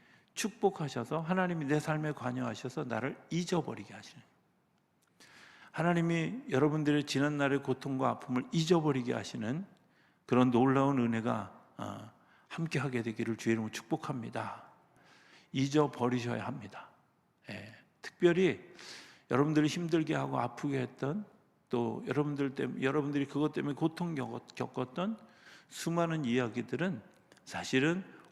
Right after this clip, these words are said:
오늘의 나를 사-, 세우기 위한, 어, 비료였다,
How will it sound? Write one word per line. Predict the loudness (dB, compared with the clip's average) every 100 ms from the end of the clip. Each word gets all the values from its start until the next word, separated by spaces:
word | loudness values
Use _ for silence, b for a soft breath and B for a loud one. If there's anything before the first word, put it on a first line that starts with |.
| _
오늘의 | 4 6 6 4 2
나를 | 0 -2 -4
사-, | -4 -4 -4 -4
세우기 | -2 0 0 0 -2
위한, | 0 -2 -2 -6 b b b b b
어, | -12 -12 -10
비료였다, | -4 2 2 2 -4 -10 -10 -10